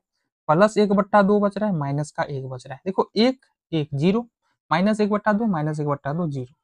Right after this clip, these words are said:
तो यहाँ पर कहने का मतलब है शेष कितना आ रहा है?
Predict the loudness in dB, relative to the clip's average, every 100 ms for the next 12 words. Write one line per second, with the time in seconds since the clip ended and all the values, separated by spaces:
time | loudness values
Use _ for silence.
0 | _ -4 -4 -2 -2 2 2 2 2 2
1 | 2 0 0 -2 -2 -2 -6 -12 _ _
2 | _ 0 2 2 -2 0 2 2 -2 -14